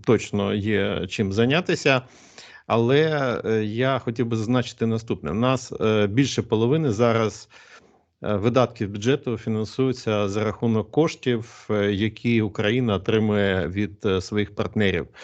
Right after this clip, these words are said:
Е, це абсолютно нормальна ситуація в час війни. Е, це більш ніж нормальна ситуація, це потрібна ситуація в умовах, коли ми,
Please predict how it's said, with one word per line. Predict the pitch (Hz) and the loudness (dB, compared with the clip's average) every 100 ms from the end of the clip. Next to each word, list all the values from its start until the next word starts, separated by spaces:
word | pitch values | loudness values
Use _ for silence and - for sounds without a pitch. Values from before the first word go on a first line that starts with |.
| - - - _ - | -20 -20 -20 _ -2
Е, | 117 113 | 0 2
це | 147 | 2
абсолютно | 131 147 143 | 0 0 2
нормальна | 123 123 131 127 107 | 2 2 2 0 -2
ситуація | 101 117 117 117 107 - - 101 98 98 104 87 | -6 -8 -2 0 0 -4 -6 -4 -4 -6 -8 -10
в | 104 104 104 98 | -8 -4 -2 -4
час | 98 123 107 - - - | -2 -2 -2 -6 -14 -2
війни. | 117 110 117 170 - - - - - 117 | 0 2 2 0 -4 -20 -20 -20 -10 -4
Е, | 107 | -2
це | - | 2
більш | 123 117 160 - | 2 4 0 0
ніж | 135 113 | 0 0
нормальна | 120 117 127 123 117 107 | 0 2 0 0 -2 -4
ситуація, | 120 101 117 110 - | -8 -4 -2 -2 -6
це | 104 120 | -8 -6
потрібна | 104 113 139 120 110 | -4 -2 -2 0 -2
ситуація | 107 104 120 110 107 - 107 101 101 | -2 -4 0 0 0 -4 -4 -2 -2
в | 98 117 | -2 -2
умовах, | 123 131 131 120 117 | 2 2 2 0 0
коли | 117 117 | -2 0
ми, | 113 110 104 101 | 0 0 0 -2